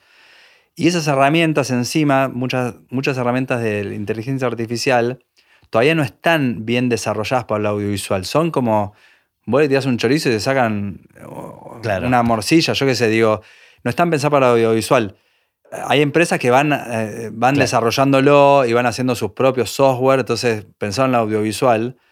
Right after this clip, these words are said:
Speaker 1: Eh, cuando esas empresas, eh, Google es una de esas, eh, empiezan a comercializar su software, está más disponible para todo, va a ser
Speaker 2: Va a cambiar todo.
Speaker 1: va a cambiar todo, sí, sí, sí, totalmente.
Speaker 2: O sea, es casi como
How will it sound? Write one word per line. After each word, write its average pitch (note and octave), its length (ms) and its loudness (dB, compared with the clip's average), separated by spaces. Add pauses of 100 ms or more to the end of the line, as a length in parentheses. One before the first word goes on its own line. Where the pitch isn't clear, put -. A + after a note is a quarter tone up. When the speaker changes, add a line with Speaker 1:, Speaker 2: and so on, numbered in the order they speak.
(400)
Speaker 1:
Eh, G2 420 -2
cuando G#2 220 0
esas D#3 300 0
empresas, A#2+ 520 -2
eh, G#2 380 -6
Google A2+ 520 2
es G2+ 100 -10
una A#2 160 0
de A#2 80 2
esas, A2 220 -4 (180)
eh, F#2+ 320 -6
empiezan A#2+ 380 0
a G#2 160 2
comercializar G#2 580 -4
su A2+ 140 -4
software, C3+ 360 4
está A2 160 -2
más B2+ 140 2
disponible A#2 340 0
para A2+ 180 2
todo, G2+ 220 -2
va A#2+ 100 2
a C#3 40 -2
ser F3+ 260 -4
Speaker 2:
Va G2 200 -12
a A#2 100 0
cambiar G#2+ 320 0
todo. G#2+ 160 2
Speaker 1:
va B2+ 60 6
a D#3+ 40 4
cambiar C3 320 2
todo, D#3 320 0
sí, C#3+ 200 -6
sí, C#3+ 160 -8
sí, D3+ 160 -6
totalmente. B2+ 320 -2
Speaker 2:
O - 20 0
sea, A2 100 2
es G#2 60 -4
casi C3+ 360 -2
como A#2+ 580 -2